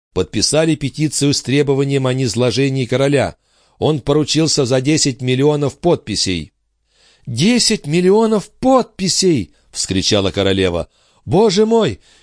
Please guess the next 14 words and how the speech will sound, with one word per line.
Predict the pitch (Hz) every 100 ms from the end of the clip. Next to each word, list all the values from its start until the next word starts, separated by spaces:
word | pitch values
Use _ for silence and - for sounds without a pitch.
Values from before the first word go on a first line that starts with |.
| -
Неужели | 123 180 147 233 233
нас | 220 220 -
так | 240 233 185
люто | 240 226 214
ненавидят, | 214 208 214 247 196 - _ _ _
если | - 151 208 -
нас | 202 220 -
отвергают | 214 - 202 185 175 226 214 165
десять | 143 233 208 180
миллионов | 202 208 220 220 214
французов?» | 220 220 202 262 175 120 - _ _ _ _ _ _ -
«Ах, | 117 147 87
Ваше | 104 113 95
Величество, | 95 98 101 98 - 85 82